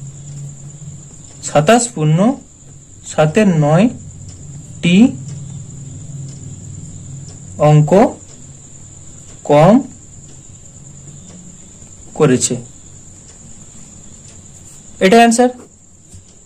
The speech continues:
এরপর নয়ের দাগেরটা। নয়ের দাগেরটা কি আছে দেখো, সুভাষ বাবু তার মাসিক আয়ের ছেষট্টি পূর্ণ দুইয়ের তিন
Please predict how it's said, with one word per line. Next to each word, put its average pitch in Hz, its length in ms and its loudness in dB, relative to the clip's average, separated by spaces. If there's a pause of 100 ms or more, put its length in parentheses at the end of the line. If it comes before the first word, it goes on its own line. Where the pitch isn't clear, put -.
(1080)
এরপর 226 340 2 (440)
নয়ের 220 280 4
দাগেরটা। 131 380 0 (1300)
নয়ের 196 220 4
দাগেরটা 170 360 2
কি 175 60 -2 (100)
আছে 151 140 0 (100)
দেখো, 165 220 4 (1300)
সুভাষ 240 320 4 (120)
বাবু 160 240 4 (500)
তার 202 220 6 (180)
মাসিক 160 300 0 (120)
আয়ের 190 220 2 (200)
ছেষট্টি 226 480 -2
পূর্ণ 196 180 2 (160)
দুইয়ের 170 300 -2
তিন 226 100 4